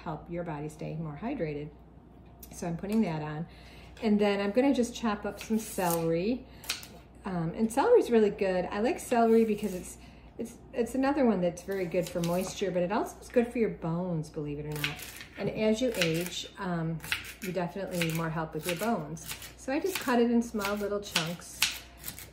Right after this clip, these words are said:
and, um, just throw it in your salad. So I'll get that chopped and put that in.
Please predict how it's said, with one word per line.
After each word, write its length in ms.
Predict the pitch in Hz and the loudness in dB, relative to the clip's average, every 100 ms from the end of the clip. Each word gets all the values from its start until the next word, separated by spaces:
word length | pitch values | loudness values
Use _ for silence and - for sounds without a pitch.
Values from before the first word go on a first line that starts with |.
| - - 196 | -20 -6 -2
and, 200 | 185 170 | 0 0
um, 220 | 165 160 160 165 - - - - - - - - - - - - | 0 0 -2 -4 -10 -20 -14 -14 -12 -14 -14 -14 -16 -20 -20 -18
just 320 | - 165 - - | -14 -12 -12 -12
throw 180 | 160 | -8
it 120 | 180 190 | -4 -4
in 60 | 202 | -6
your 100 | 190 | -8
salad. 480 | - 208 202 - | -8 -6 -6 -6
So 460 | - - 180 170 165 156 | -12 -6 -2 -2 -4 -6
I'll 60 | 170 | -4
get 160 | - - | -4 -4
that 200 | 180 175 | -8 -8
chopped 500 | - 185 202 - - - - - - - - | -10 -8 -6 -6 -8 -14 -20 -20 -8 -6 -4
and 100 | - | -2
put 200 | 185 156 | -2 0
that 280 | 170 160 | 0 0
in. 260 | 160 175 277 | -2 -4 -4